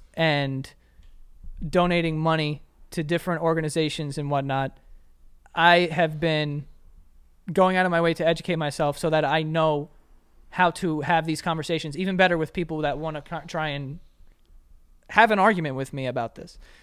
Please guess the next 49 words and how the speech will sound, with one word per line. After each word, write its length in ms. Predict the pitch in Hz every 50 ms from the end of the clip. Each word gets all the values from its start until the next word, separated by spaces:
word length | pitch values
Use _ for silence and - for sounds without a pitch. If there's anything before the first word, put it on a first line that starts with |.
| _ - -
You 60 | -
know, 200 | 165 156 160 170
like, 140 | 170 160 156 180
the 80 | 180
best 260 | 156 208 220 220 -
thing 120 | - 220 214
you 100 | 214 185
can 100 | 214 202
do 140 | 190 190 185
is 100 | 165 180
educate 340 | 180 180 170 - - 165
yourself. 420 | 147 143 143 - - 143 131 127 - - - - - - -
And 140 | 190 196 190
another 260 | 190 208 226 240 233
thing, 400 | - - 226 220 214 220 226 - _ _ - - _ _
and 340 | 180 180 180 175 170 160 165
not 240 | 175 196 208 220 -
that 100 | 254 226
it's 140 | 220 180 -
my 200 | 208 202 196 190
call, 380 | - - 202 180 170 170 160 156
but 180 | 151 165 151
people 480 | - 214 226 233 208 247 233 240 233 226
who 360 | - 233 214 202 190 185 - -
want 460 | 233 170 160 165 175 190 214 226 202
to 100 | - 185
change 360 | - - 185 165 156 156 147
and 80 | 156 175
have 120 | 165 156
said 220 | - - 185 180 -
things 200 | 190 190 185 165
in 100 | 180 170
the 60 | 151
past 360 | - 170 165 170 180 170 -
and 140 | 160 151 147
now 440 | 151 147 151 156 160 165 160 165 - - _ _ _ - - _ - - _ _ -
are 140 | 175 165 151
feeling 340 | - - 190 175 170 165 165
the 60 | 147
pressure 440 | - 185 170 160 - - 165 147 143
to 640 | - - - 175 151 151 147 147 143 139 147 - - - - - - - -
either 200 | - - 160 -
put 200 | - - 185 175
out 220 | 170 165 156 -
statements 640 | - - - 180 170 165 165 160 151 156 151 - -
or 180 | 160 151 143 143
this 220 | 160 156 - -
and 100 | 156 147
that, 320 | 139 143 151 151 160 -